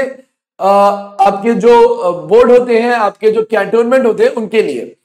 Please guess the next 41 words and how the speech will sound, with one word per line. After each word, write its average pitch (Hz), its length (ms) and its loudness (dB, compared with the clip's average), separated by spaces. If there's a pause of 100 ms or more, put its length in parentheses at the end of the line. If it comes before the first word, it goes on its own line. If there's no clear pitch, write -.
(600)
हाल 320 200 4
ही 339 80 -2
में 339 180 0
यूरोपियन 269 520 0
संघ 262 380 -2
के 285 200 0
सबसे 233 380 -2
बड़े 247 280 4
व्यापारिक 214 540 0
साझेदार 240 540 0
के 247 160 -6
रूप 247 160 -4
में 247 520 -4 (120)
कौन 294 280 2
सा 302 180 2
देश 240 400 -2
अमेरिका 208 380 0
को 247 200 0
पछाड़कर 202 540 -4
आगे 185 240 -4
निकल 190 260 -4
गया 190 160 -2
है, 240 240 -4 (300)
जिसका 262 380 0
खतरा 233 440 0
अमेरिका 180 520 -2
को 180 140 0
अभी 185 300 0
तक 196 200 -4
था, 196 520 -2 (120)
वही 247 260 2
हुआ 175 260 0
है? - 200 -14 (240)
ठीक 233 180 -8
है, 269 340 -2 (220)
चलिए 202 260 -4
दोस्तों, 139 320 -12
next 277 280 -2
question 285 220 -4
देखते 247 280 -4
हैं। 269 240 0